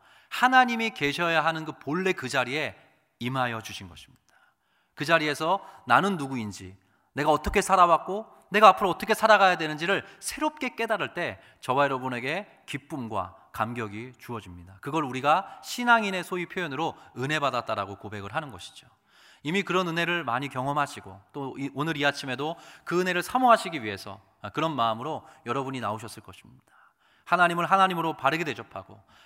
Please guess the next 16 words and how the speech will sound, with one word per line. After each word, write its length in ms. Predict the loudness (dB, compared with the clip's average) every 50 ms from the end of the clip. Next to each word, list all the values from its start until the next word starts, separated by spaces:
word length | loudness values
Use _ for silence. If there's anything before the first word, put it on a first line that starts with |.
| _
하나님을 420 | 0 4 6 6 6 6 4 4 4
하나님으로 440 | 6 6 6 4 4 2 -2 -2 2
바르게 300 | 2 2 2 4 2 0
인정하고 580 | 0 0 -6 -6 -6 -6 -6 -8 -12 -16 -18 -20 -20 -20 -20 _
하나님이 420 | _ 0 4 4 4 4 2 -2 -4
심지어 520 | -6 -6 -8 -8 -4 0 0 0 0 0 -4 -12 -20 -18 -10
저와 300 | -6 -2 4 6 6 6
여러분의 280 | 4 2 -2 -4 -4 -2
마음에 400 | -2 -2 -2 -2 -6 -8 -12 -14 -18 _ _ _
마치 320 | _ 0 0 0 0 -6 -6
이 320 | -4 -4 -4 -4 -4 -8 -12 -20 -20 _ -2
하나님의 440 | 0 4 6 6 4 4 0 -2 -2
궤가 260 | 0 2 2 2 2
예루살렘 420 | 0 -2 -2 0 0 0 0 0 -2
성전에 320 | -4 -6 -6 -4 -6 -6
들어오시듯이 680 | -6 -8 -8 -8 -8 -8 -8 -12 -14 -14 -14 -14 -16